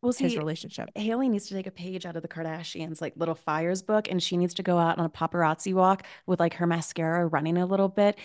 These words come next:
Speaker 1: and then fuel the rumors even more. And then once it gets to a massive point, she goes, "Boom, new lip balm," and then it sells out. You know, like, take advantage of it.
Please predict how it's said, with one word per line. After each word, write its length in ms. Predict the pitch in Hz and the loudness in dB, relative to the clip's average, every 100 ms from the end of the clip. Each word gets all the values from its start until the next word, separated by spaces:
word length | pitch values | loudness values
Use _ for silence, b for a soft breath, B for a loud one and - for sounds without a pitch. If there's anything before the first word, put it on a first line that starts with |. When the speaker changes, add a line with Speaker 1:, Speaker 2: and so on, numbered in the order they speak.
| B | B
Speaker 1:
and 120 | 190 | 6
then 120 | 175 | 6
fuel 380 | 175 - 180 180 | 4 2 6 6
the 100 | 180 | 6
rumors 400 | 170 175 175 175 | 6 4 4 2
even 320 | 185 175 175 | 0 2 4
more. 260 | 160 156 196 | 4 6 4
And 100 | 196 | 4
then 100 | 170 | 2
once 160 | 165 170 | 2 -2
it 100 | 180 | -2
gets 180 | 165 - | -4 -2
to 140 | 170 | 2
a 40 | 160 | 2
massive 540 | 160 165 170 170 156 | 2 2 0 -2 -4
point, 280 | - 165 202 | -2 -2 -2
she 120 | - | 0
goes, 200 | 170 160 | 0 0
"Boom, 520 | - - 302 202 160 | 2 6 8 8 6
new 140 | 190 175 | 6 4
lip 300 | 175 208 - | 2 2 2
balm," 260 | 165 - - | 0 0 -4
and 100 | 160 | -4
then 120 | 165 | -2
it 180 | 185 - | -2 -2
sells 280 | - 156 - | 0 2 2
out. 260 | - 427 | 6 8
You 80 | 202 | 10
know, 140 | 190 240 | 10 10
like, 180 | 208 | 8
take 140 | 262 269 | 6 6
advantage 460 | 269 254 269 190 | 6 8 6 6
of 160 | - 240 | 2 0
it. 260 | 180 - | 2 0